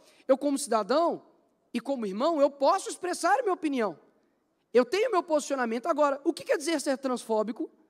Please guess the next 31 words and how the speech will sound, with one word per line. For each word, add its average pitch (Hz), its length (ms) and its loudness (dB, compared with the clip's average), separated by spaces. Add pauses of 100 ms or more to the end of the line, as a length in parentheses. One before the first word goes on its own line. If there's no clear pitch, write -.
(520)
É 269 80 4
discordar 226 640 0
deles? 294 500 -2 (1600)
Ser 349 220 2
intolerante 339 720 4
é 262 60 0
não 330 120 4
concordar 320 460 0
com 294 160 -4
tudo 349 340 0
que 285 140 -8
eles 269 360 0
toleram? 262 580 -2 (1500)
Ser 359 200 2
respeitoso 330 960 0 (200)
é 285 100 0
concordar 302 520 0
com 254 160 -4
tudo? 320 500 0 (480)
Eu 277 100 2
não 330 60 -2
vou 359 100 6
nem 359 120 4
trazer 359 300 -2
pro 320 180 -4
âmbito 320 180 -2
teológico, 285 580 -2
porque 247 100 -8
senão 302 260 -4
perde 302 420 -2
lavado. 196 480 -2